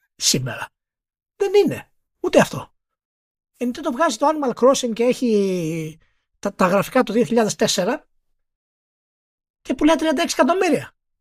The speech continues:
Έτσι, αν το βγάλεις αυτό στο, αν μια εταιρεία πει, «Θα, θα βγάλω κι εγώ κάτι cute και ωραίο και θα το λέω στη, στην παραλία παίζω βότσαλο.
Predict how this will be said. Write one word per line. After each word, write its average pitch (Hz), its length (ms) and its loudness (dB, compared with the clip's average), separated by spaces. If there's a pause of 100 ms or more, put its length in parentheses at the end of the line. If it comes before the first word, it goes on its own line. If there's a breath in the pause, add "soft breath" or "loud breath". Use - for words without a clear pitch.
(1600)
Έτσι, 285 240 -6
αν 339 100 -6
το 311 80 -4
βγάλεις 311 300 2
αυτό 277 200 -6
στο, 208 600 0 (580)
αν 262 180 0
μια 311 100 -2
εταιρεία 285 280 2
πει, 294 140 0
«Θα, 302 180 2
θα 262 120 0
βγάλω 302 180 0
κι 269 60 2
εγώ 370 120 2
κάτι 196 340 -6
cute 247 200 4
και - 120 0
ωραίο 160 500 0 (420)
και 220 120 -4
θα 233 120 0
το 208 120 -4
λέω 285 260 2 (880)
στη, 277 480 -6
στην 240 160 0
παραλία 233 400 2
παίζω 277 240 2
βότσαλο. 185 540 0